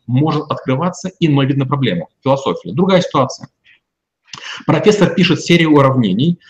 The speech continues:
и студенты в одном из них начинают высмеивать явную ошибку. И вдруг лектор заостряет их внимание на том, что они не замечают другого, более важного.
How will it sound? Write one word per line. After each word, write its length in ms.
и 80
студенты 460
в 80
одном 280
из 140
них 220
начинают 500
высмеивать 520
явную 320
ошибку. 460
И 100
вдруг 460
лектор 400
заостряет 580
их 160
внимание 400
на 100
том, 340
что 220
они 100
не 100
замечают 500
другого, 460
более 200
важного. 480